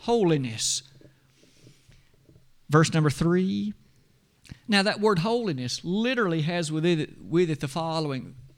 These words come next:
In terms of their demeanor, in terms of the manner by which they were immediately appreciated, they were recognized as reverent ladies.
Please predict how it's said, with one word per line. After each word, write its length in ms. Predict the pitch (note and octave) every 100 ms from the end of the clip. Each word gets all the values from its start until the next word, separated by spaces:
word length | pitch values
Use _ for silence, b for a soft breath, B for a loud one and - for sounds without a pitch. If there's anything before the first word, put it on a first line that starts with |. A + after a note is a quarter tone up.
| -
In 120 | F#3
terms 380 | - F#3 A3+ G#3
of 80 | G3
their 140 | A3
demeanor, 640 | G#3+ G3+ F3+ D3+ D#3+ A3+ A#3 B B -
in 140 | F#3+
terms 480 | - G#3 A#3+ C4 G#3+
of 100 | F#3+
the 80 | F#3+
manner 340 | G#3+ B3 B3+
by 200 | G#3 G#3
which 280 | G3 A3 -
they 160 | A3
were 140 | A#3+ G#3+
immediately 520 | G3+ G#3+ B3+ A#3+ B3
appreciated, 840 | B3 - C4 A#3+ - G3+ G3+ E3 C3 B B B
they 180 | D#3 G#3
were 160 | F#3+ D3+
recognized 880 | E3 A3 A3 E3+ E3+ F3 F#3 F#3 F3
as 160 | E3+
reverent 540 | F3 A3 B3+ G3 F3 D3+
ladies. 760 | D3+ C#3+ A2+ F#2 D2 -